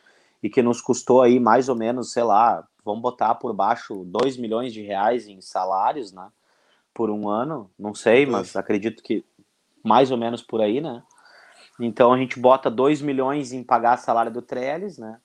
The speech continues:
Speaker 1: A gente bota aí nove, dez milhões em pagar o salário, os salários do Natanael, né? E se a gente botar isso
Speaker 2: Que
Speaker 1: aí
Speaker 2: pega
Speaker 1: na
Speaker 2: bem na
Speaker 1: conta,
Speaker 2: bola, né? Natanael pega bem
Speaker 1: que
Speaker 2: na
Speaker 1: pega
Speaker 2: bola,
Speaker 1: bem
Speaker 2: vamos
Speaker 1: na
Speaker 2: dizer.
Speaker 1: bola, vai ser sempre essa corneta, né? E aí a gente renova um Wendel sem saber se vai jogar ou não vai.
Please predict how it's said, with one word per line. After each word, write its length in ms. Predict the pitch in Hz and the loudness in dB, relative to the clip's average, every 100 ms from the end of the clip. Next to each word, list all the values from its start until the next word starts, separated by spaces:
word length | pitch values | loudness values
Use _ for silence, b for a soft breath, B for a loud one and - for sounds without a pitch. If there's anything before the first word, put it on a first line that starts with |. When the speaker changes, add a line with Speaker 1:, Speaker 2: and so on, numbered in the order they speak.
| _ _ _ _ | _ _ _ _
Speaker 1:
A 80 | 104 | -8
gente 240 | 117 113 | -6 -10
bota 380 | 113 123 123 - | -2 0 0 0
aí 100 | 117 | -4
nove, 380 | 117 117 135 123 | -2 2 2 0
dez 300 | 117 127 117 | -2 -2 -2
milhões 420 | 120 113 127 113 | -6 -4 -4 -6
em 80 | 117 | -4
pagar 360 | 110 110 113 120 | -2 2 4 2
o 100 | 113 | 0
salário, 400 | 113 110 113 113 | -2 0 0 -4
os 100 | - | -6
salários 360 | 110 113 113 | -2 -2 -4
do 60 | 110 | -10
Natanael, 720 | 110 113 107 107 110 123 160 - _ _ _ _ _ _ | -10 -10 -12 -12 -10 -8 -10 -14 _ _ _ _ _ _
né? 240 | 110 117 | -8 -6
E 40 | 123 | -4
se 120 | 139 | -4
a 60 | 123 | -6
gente 200 | 123 127 | -8 -6
botar 380 | 131 131 131 | -4 2 0
isso 140 | 131 - | 0 0
Speaker 2:
Que 60 | |
Speaker 1:
aí 120 | 135 135 | 2 4
Speaker 2:
pega 140 | 131 | 6
Speaker 1:
na 80 | 120 | 6
Speaker 2:
bem 160 | 120 | 4
na 80 | - | 2
Speaker 1:
conta, 80 | 113 | 2
Speaker 2:
bola, 300 | 113 135 123 | 2 2 0
né? 180 | 110 120 131 | -8 -14 -12
Natanael 400 | 113 - 107 104 | -10 -6 -4 -4
pega 180 | 123 131 | -4 -2
bem 100 | 139 | -2
Speaker 1:
que 60 | |
Speaker 2:
na 60 | 123 | 0
Speaker 1:
pega 140 | 123 127 | 2 2
Speaker 2:
bola, 120 | 117 | 0
Speaker 1:
bem 100 | 120 | -2
Speaker 2:
vamos 60 | 120 | -2
Speaker 1:
na 60 | |
Speaker 2:
dizer. 120 | 117 | 2
Speaker 1:
bola, 220 | 117 127 131 | 6 6 4
vai 120 | 120 | -2
ser 100 | 113 | -4
sempre 320 | - 113 117 | -6 -4 -2
essa 220 | 117 - | -2 -4
corneta, 580 | - 113 107 110 147 160 | -6 -6 -4 -6 -6 -8
né? 240 | 120 107 - B B B B B B - | -10 -12 -16 B B B B B B 0
E 120 | 131 | 4
aí 160 | 135 139 | 6 4
a 60 | |
gente 300 | 135 135 - | 0 -4 -6
renova 480 | 143 147 143 147 139 | -4 -2 2 2 2
um 160 | 151 147 | -2 -2
Wendel 400 | 151 160 175 165 | -2 -4 -4 -4
sem 220 | - 151 | -4 -6
saber 320 | - 147 139 | -4 -2 -2
se 140 | 143 139 | -6 -4
vai 160 | 135 | -4
jogar 280 | 131 127 127 | -4 -2 0
ou 60 | 131 | 0
não 80 | 135 | -2
vai. 420 | 135 131 156 | 0 2 0